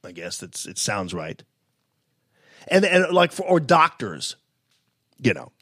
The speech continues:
uh, that, that, that, you know,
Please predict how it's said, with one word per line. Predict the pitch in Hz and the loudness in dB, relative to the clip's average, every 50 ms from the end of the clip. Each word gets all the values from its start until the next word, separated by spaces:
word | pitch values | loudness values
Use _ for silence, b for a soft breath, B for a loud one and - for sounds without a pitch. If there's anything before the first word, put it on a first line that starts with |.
| _ _ _ _ _ _ _ _ _ _ _ _ _ _ _ _ _ _ b b b b b b b b b b b b b b b b - _ - | _ _ _ _ _ _ _ _ _ _ _ _ _ _ _ _ _ _ b b b b b b b b b b b b b b b b -20 _ -12
uh, | 147 147 143 139 - 160 147 131 123 - | -8 -6 -6 -6 -6 -8 -12 -14 -10 -4
that, | 147 139 135 131 - 135 | -2 -2 -2 -4 -4 -2
that, | 127 139 123 120 - _ - 117 | 0 0 0 -2 -4 _ -6 -2
that, | 127 113 110 110 - _ _ | 0 0 0 -2 -6 _ _
you | - 143 | -2 0
know, | 117 107 101 98 | 0 0 0 -2